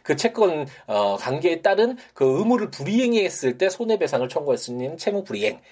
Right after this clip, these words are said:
그리고 어떤 채권 관계가 있지는 않지만, 어, 누군가 나를 밀쳐서, 어, 어떤 치료비가 발생했다, 이런 식의, 에, 이런 어떤 사례의 경우에는 그 밀친 사람과 그 쓰러진 저는 아무런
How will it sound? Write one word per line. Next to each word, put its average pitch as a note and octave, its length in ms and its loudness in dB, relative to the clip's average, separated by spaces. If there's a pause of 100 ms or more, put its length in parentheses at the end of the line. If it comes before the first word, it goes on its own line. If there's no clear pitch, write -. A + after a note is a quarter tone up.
(180)
그리고 D#3+ 340 4 (200)
어떤 E3 240 4
채권 C4 260 2
관계가 G#3+ 300 2
있지는 F#3 340 0
않지만, A2 480 -2 (260)
어, A2 260 0
누군가 F#3 260 0
나를 C3+ 240 -2
밀쳐서, D#3+ 560 -4 (160)
어, A2+ 260 2
어떤 G#2+ 300 -4
치료비가 A3 400 -2
발생했다, - 460 -6
이런 F#3+ 360 0
식의, F3+ 440 -2 (280)
에, B2 80 2 (140)
이런 A3+ 240 4
어떤 C3 260 0
사례의 F3 400 0
경우에는 A#2+ 500 0 (220)
그 - 120 -2
밀친 F3+ 280 -4
사람과 E3+ 460 0
그 B2+ 200 -2
쓰러진 C#3+ 440 -4
저는 C3 360 -4 (140)
아무런 C#3+ 580 -2